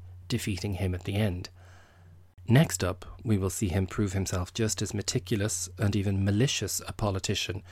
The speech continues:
as his father, as he intimated in that soliloquy all the way back in Act one. We will come to Henry the Fourth Part two later this month. I've deliberately separated them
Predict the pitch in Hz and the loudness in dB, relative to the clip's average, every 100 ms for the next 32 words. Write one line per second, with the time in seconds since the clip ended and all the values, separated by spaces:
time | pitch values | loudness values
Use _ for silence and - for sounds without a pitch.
0 | - - 104 95 95 - 117 87 85 107 | -18 -6 -4 -2 -2 0 0 0 -2 -4
1 | - - - - - - 104 - 107 101 | -6 -18 -18 -20 -10 0 2 2 0 0
2 | 101 95 90 101 95 90 95 - 101 92 | 0 0 0 0 0 0 0 0 0 0
3 | 90 98 92 - - - - 123 113 104 | 0 -2 -4 -8 -18 -8 2 4 4 2
4 | 104 90 - - - 110 92 - - 107 | 0 -2 -6 -6 0 2 0 -6 -4 0
5 | 95 87 - _ - - - - _ - | 0 -2 -10 _ -20 -20 -20 -20 _ -20
6 | - - - - - - 120 117 123 165 | -20 -20 -20 -20 -20 0 4 6 6 2
7 | 180 127 107 101 104 110 104 - - 101 | 4 4 4 4 0 0 0 0 -2 -2
8 | - - 143 101 113 113 113 110 101 98 | 0 0 2 2 0 2 4 4 0 -2
9 | - 127 104 - - - - - - - | -2 0 0 -2 -14 -16 -16 -18 -20 -2
10 | 113 123 123 143 139 113 - 104 95 90 | 0 4 4 4 2 2 0 0 0 -2
11 | 95 95 | -2 -2